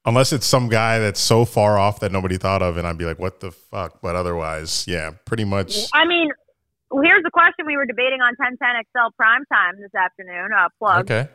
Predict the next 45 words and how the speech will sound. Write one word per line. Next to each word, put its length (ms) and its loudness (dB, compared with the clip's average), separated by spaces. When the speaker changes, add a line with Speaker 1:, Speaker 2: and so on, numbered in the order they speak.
Speaker 2:
humble 200 -10
brag. 320 2
Uh, 300 4
Speaker 3:
<laughs> 140 -8
There 100 -12
you 60 -2
go. 160 -4
Speaker 2:
uh, 160 4
there's 200 4
a 80 4
lot 440 6
of 40 -4
guys, 460 4
there's 160 -6
a 80 -10
lot 260 4
of 80 -12
writers 480 -4
nationally, 640 -6
and 100 -20
they 120 -20
say 80 0
it 80 -10
in 80 -4
jest, 340 0
but 100 -2
I 60 0
think 160 -8
they 100 -4
also 360 0
mean 240 -12
it 100 -10
just 140 -12
because 260 -2
of 120 2
what 160 4
we 100 -2
saw 180 6
from 200 -10
Joe 160 0
Burrow 260 2
and 100 -8
Ja'Marr 220 -4
Chase 220 -4
last 240 0